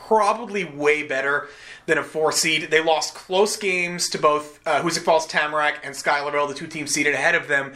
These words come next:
and they had to forfeit because of, uh, covid protocols to Voorheesville, which dropped them out of the three seed, uh, into the four seed. So it really makes up an interesting, uh,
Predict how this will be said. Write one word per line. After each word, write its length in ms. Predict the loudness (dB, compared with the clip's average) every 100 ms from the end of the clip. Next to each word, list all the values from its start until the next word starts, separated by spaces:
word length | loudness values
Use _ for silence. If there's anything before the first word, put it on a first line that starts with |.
| -16 -16 -14 -2
and 80 |
they 60 | 0
had 60 | 0
to 60 |
forfeit 760 | -2 4 6 6 4 0 0 -6
because 380 | -10 -2 -2 -2
of, 200 | -4 -2
uh, 140 | -4
covid 340 | 2 2 2 -2
protocols 720 | 0 0 2 2 2 0 -8
to 100 | -6
Voorheesville, 540 | 2 4 4 2 -2
which 180 | -2 -2
dropped 300 | 0 0 0
them 180 | -6 -6 -4 2
out 340 | 2 2 -2 2
of 240 | 2 2
the 60 | -8
three 260 | -8 -8
seed, 320 | -6 -4 -6 -8 -20 -20 -20 -2 4
uh, 220 | 4 4
into 160 | -4 -10
the 100 | -6
four 260 | 0 2
seed. 400 | 2 0 -2 -4 -8 -18 -20 -16 0
So 140 | 2
it 60 | 4
really 180 | 4
makes 180 | 2 2
up 100 | 0
an 80 | -4
interesting, 460 | -4 -6 -6 -8 -10 _ 2
uh, 340 | 4 6 4